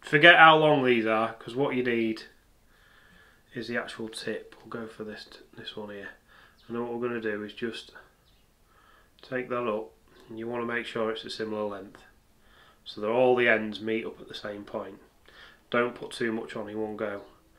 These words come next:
So what we can do is, I'm gonna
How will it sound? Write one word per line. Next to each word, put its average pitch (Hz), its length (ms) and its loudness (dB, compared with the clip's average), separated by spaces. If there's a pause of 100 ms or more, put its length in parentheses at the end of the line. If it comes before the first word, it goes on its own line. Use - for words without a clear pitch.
(440)
So - 160 -8
what - 80 -6
we - 80 -8
can 113 120 -8
do 113 540 -4
is, 110 520 -14 (120)
I'm - 80 -16
gonna - 760 -4